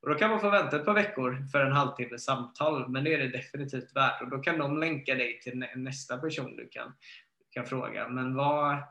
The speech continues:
ja, folk investerar i människor som har, har, eh, tro och ambition, liksom, eh, någonstans.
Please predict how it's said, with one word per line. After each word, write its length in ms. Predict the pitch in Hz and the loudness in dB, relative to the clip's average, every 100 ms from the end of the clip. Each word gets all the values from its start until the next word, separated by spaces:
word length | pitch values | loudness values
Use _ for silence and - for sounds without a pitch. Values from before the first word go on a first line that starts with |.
| _ _ _ - | _ _ _ -2
ja, 420 | 151 151 - - - | -2 -2 -10 -12 0
folk 280 | 170 170 170 | 2 2 -2
investerar 640 | 160 156 156 135 127 139 | -4 0 2 2 4 4
i 60 | 127 | 2
människor 420 | 131 123 110 117 | 0 -4 -8 -14
som 220 | 120 123 | -12 -10
har, 420 | 113 113 117 110 - _ _ _ _ _ _ _ _ | -6 -6 -6 -10 -14 _ _ _ _ _ _ _ _
har, 560 | 135 120 110 113 113 110 | -6 -4 -2 -4 -6 -8
eh, 80 | |
tro 460 | 113 - 180 180 127 | -8 0 2 2 -2
och 180 | 123 120 | -6 -4
ambition, 460 | 123 127 214 139 - | -4 -2 -4 -4 -12
liksom, 340 | 127 131 139 - _ _ _ _ - | -10 -10 -10 -14 _ _ _ _ -10
eh, 240 | 58 - | -8 -6
någonstans. 720 | 131 131 - - - - - | -6 -6 -8 -8 -8 -16 -18